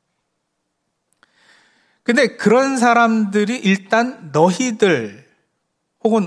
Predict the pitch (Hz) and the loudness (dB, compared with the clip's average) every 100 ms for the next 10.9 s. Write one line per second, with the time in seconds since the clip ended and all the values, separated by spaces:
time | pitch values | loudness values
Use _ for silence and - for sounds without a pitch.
0 | - 190 220 233 233 202 202 180 - 170 | -4 -4 -4 -2 0 0 -2 -4 -4 -4
1 | 120 117 _ _ _ _ _ _ _ _ | -4 -12 _ _ _ _ _ _ _ _
2 | - 170 - - 240 226 220 202 202 - | -12 -12 -8 -4 -2 0 0 -2 -6 -4
3 | 165 185 165 156 160 156 254 226 220 208 | -2 -2 -4 -8 -8 -8 -8 -6 -4 -4
4 | 220 226 - 190 - 170 - 180 185 120 | -6 -12 -6 -6 -4 -6 -4 -4 -2 -6
5 | 120 120 110 95 104 _ _ _ _ _ | -8 -12 -14 -20 -20 _ _ _ _ _
6 | _ _ _ _ _ _ _ _ _ _ | _ _ _ _ _ _ _ _ _ _
7 | _ _ _ _ _ _ _ _ 147 151 | _ _ _ _ _ _ _ _ -4 -4
8 | 135 139 196 - _ _ _ _ _ _ | -4 -8 -10 -12 _ _ _ _ _ _
9 | _ _ _ _ _ _ _ _ _ _ | _ _ _ _ _ _ _ _ _ _
10 | _ _ _ - 131 139 123 101 | _ _ _ -8 -8 -8 -12 -16